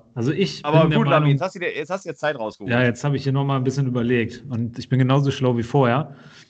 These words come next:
Speaker 1: Aber ich glaube, das ist eine Fun-Frage. Und du gehst davon aus, dass ich Brügge sage. Ich aber ja gesagt habe, Brügge und Anderlecht eigentlich so die Mannschaften sind und ich nehme das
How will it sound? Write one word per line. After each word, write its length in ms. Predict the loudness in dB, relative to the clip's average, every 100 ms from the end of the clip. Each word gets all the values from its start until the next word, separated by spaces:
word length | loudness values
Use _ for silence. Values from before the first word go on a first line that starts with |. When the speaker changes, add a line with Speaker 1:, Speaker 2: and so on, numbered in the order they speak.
| _
Speaker 1:
Aber 120 | 0
ich 60 | 2
glaube, 220 | 2 0
das 160 | -2 -4
ist 100 | -4
eine 100 | -4
Fun-Frage. 760 | -2 -2 -2 -6 -4 -4 -6 -8 -16 _ _ _
Und 100 | -8
du 60 | -2
gehst 220 | -2 -2
davon 200 | -4 -6
aus, 200 | -6 -8
dass 140 | -6 -8
ich 220 | -10 -6
Brügge 300 | -2 2 2
sage. 480 | 2 0 0 -4 -6 -10 -20 _ _ _ _ _ _ -12
Ich 120 | -4 0
aber 140 | 2
ja 80 | 0
gesagt 380 | 0 -2 -4 -2
habe, 260 | -2 -2
Brügge 320 | 0 2 2 0
und 160 | -2
Anderlecht 340 | -2 0 0 -2
eigentlich 220 | -4 -2
so 100 | -2
die 160 | -2
Mannschaften 480 | 0 -2 -2 -4 -4
sind 300 | -2 -2 -2
und 200 | -4 -8
ich 240 | -8 -12 -12 -2
nehme 240 | 0 2
das 200 | 0 -6